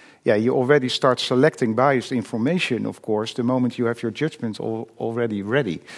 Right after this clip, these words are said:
So you really need to postpone making this first, uh, judgment.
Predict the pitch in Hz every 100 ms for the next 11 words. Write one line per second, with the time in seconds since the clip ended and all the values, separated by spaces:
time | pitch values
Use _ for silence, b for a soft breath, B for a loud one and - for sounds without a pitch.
0 | B - 110 110 117 131 190 185 139 139
1 | 135 117 127 - - 165 147 104 - B
2 | B 113 127 135 117 110 117 117 - -
3 | 131 120 110 - 110 95 104 131 - -
4 | 95